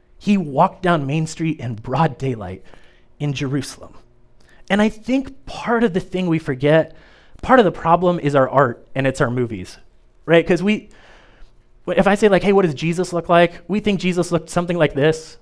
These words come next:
Uh, this is a picture. I remember my dad had it hanging up, uh, in his room. <laughs> And it, it's, like, one of the first pictures I remember seeing of Jesus and being like, "Dad, who's that beautiful man hanging in your <laughs> room?"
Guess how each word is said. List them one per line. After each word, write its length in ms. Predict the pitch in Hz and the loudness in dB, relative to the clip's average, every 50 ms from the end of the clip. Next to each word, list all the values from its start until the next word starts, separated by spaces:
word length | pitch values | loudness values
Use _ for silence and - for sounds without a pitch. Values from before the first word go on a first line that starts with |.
| _ - | _ -6
Uh, 120 | - 135 139 | -2 0 2
this 180 | 139 175 170 | 2 0 -2
is 80 | 208 170 | -2 -6
a 40 | 170 | -4
picture. 580 | - - 165 - - 165 147 139 139 135 135 - - - - _ _ - - | -2 -4 -4 -4 -2 -2 0 0 0 -2 -4 -8 -20 -20 -20 _ _ -6 0
I 60 | 139 | 0
remember 160 | 160 170 165 | 2 4 4
my 120 | 160 147 | 4 4
dad 260 | 139 147 143 139 139 139 | 6 6 6 8 6 6
had 140 | 143 135 | 4 2
it 60 | 135 - | 2 0
hanging 240 | 143 139 135 127 | -2 -4 -2 0
up, 280 | 127 123 127 123 - - | 2 2 2 2 0 -4
uh, 200 | - 135 123 120 120 | 0 2 2 2 2
in 100 | 123 135 | 2 0
his 180 | 120 113 - | 0 -2 -2
room. 360 | 117 117 127 131 123 120 110 135 135 | -2 0 0 2 0 0 -2 -2 0
<laughs> 60 | - | 0
And 120 | 180 165 | 0 0
it, 80 | 170 170 | 0 0
it's, 140 | 185 175 - | 0 0 0
like, 80 | 202 185 | 2 2
one 100 | 202 226 | 2 4
of 60 | 214 | 4
the 60 | - | 2
first 280 | - - 190 180 180 - | 2 2 -2 -2 0 -2
pictures 320 | - 160 - - 175 147 | -6 -6 0 0 0 2
I 60 | 147 | 4
remember 240 | 143 151 156 147 147 | 2 2 2 -2 -2
seeing 220 | 139 - 180 170 156 | -2 -2 -2 -2 -2
of 60 | 135 | -2
Jesus 380 | 123 131 156 147 139 123 - | 0 0 0 2 2 0 -2
and 80 | - 143 | -4 -4
being 80 | 147 151 | -4 -2
like, 160 | 165 165 - | -4 -2 0
"Dad, 220 | 233 269 220 - | 0 0 0 0
who's 180 | - 202 202 185 | -2 -4 0 4
that 340 | 208 208 180 131 131 - - | 4 4 4 2 -6 -10 -6
beautiful 360 | 143 160 165 170 - 208 196 | -2 -2 -2 -2 -2 -2 -2
man 240 | 202 220 226 190 139 | 0 2 0 0 0
hanging 260 | 120 139 127 123 117 | 0 -2 -4 -2 -4
in 100 | 131 123 | -4 -2
your 140 | 131 139 139 | 0 -2 0
<laughs> 100 | - - | 4 4
room?" 200 | 196 175 - | 2 2 2